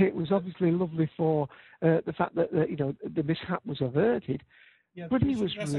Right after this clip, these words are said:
Speaker 2: explain for
Speaker 1: he was
Speaker 2: those
Speaker 1: more pleased with, he
Speaker 2: for,
Speaker 1: was
Speaker 2: for,
Speaker 1: more pleased with that
Speaker 2: for
Speaker 1: than
Speaker 2: those that
Speaker 1: being the
Speaker 2: aren't
Speaker 1: Doctor.
Speaker 2: familiar with the story,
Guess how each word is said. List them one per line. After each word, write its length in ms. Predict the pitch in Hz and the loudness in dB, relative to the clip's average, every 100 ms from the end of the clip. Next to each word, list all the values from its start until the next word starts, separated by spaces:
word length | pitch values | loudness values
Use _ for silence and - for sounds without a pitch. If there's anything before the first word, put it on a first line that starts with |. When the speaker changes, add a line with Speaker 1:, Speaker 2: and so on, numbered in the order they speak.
| 139 | 0
Speaker 2:
explain 240 | 135 170 | 0 0
for 60 | 202 | 0
Speaker 1:
he 40 | |
was 60 | 160 | -2
Speaker 2:
those 160 | 160 277 | 0 0
Speaker 1:
more 200 | 320 - | -2 -2
pleased 380 | - 302 269 | 0 0 0
with, 140 | 269 202 - _ _ _ _ - | -2 -4 -8 _ _ _ _ -8
he 60 | 214 | -4
Speaker 2:
for, 60 | |
Speaker 1:
was 80 | 220 | -2
Speaker 2:
for, 100 | 294 311 | 0 0
Speaker 1:
more 80 | |
pleased 340 | - 277 269 240 | 0 0 -2 -2
with 140 | 247 - | -8 -2
that 280 | 180 127 - _ _ _ - | -2 -2 -6 _ _ _ -4
Speaker 2:
for 100 | 190 | 2
Speaker 1:
than 120 | 214 | 2
Speaker 2:
those 120 | 214 | 4
that 60 | 190 | 4
Speaker 1:
being 180 | 185 | 2
the 60 | 185 | 0
Speaker 2:
aren't 120 | 190 | -2
Speaker 1:
Doctor. 140 | 170 196 | 0 -2
Speaker 2:
familiar 260 | 196 208 | 0 -2
with 140 | 196 - | -4 -10
the 80 | |
story, 540 | 156 156 139 135 139 | -8 -4 -4 -2 -4